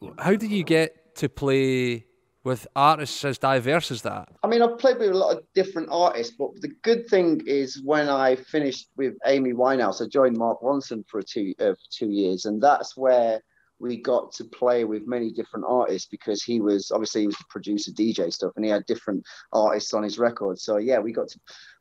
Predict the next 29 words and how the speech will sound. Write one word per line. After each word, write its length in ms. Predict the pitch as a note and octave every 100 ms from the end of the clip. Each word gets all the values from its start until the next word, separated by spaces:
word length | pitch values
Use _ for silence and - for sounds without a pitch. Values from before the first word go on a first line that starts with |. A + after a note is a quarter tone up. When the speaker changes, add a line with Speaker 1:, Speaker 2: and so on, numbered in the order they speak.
| -
Speaker 2:
we 40 |
got 100 | E3+
to 80 | -
play 180 | - B2
with, 80 | G#2+
like, 160 | F2+
mad 280 | G2+ C3+ D3+
names 220 | A2+ G2+
like 140 | G2+ -
Sean 420 | - C#3 A#2 A2
Lennon 600 | G#2+ A#2 A#2 A#2 A2+ G#2+
and 180 | F#2+ F#2+ A2
Speaker 1:
Wow. 240 | A2+ A#2 A2+
Speaker 2:
like 320 | G2+ F#2+ -
the, 100 | A2
you 180 | G2+ A2
know, 140 | A2 G#2
like 280 | G#2 G#2+ -
this 140 | A2+
guy 180 | - A2
called 260 | A2 G2+ F#2
Wale, 280 | A2+ A#2 A2+
a 180 | A2+
rapper 380 | G#2 A2 G#2+ - -
from 220 | A2+ G#2
D 200 | G#2 A#2+
C, 360 | G#2 - B2+ A#2+
who's 220 | G#2+ G#2 - _
absolutely 760 | A#2 A2+ - A#2 A2 - F#2+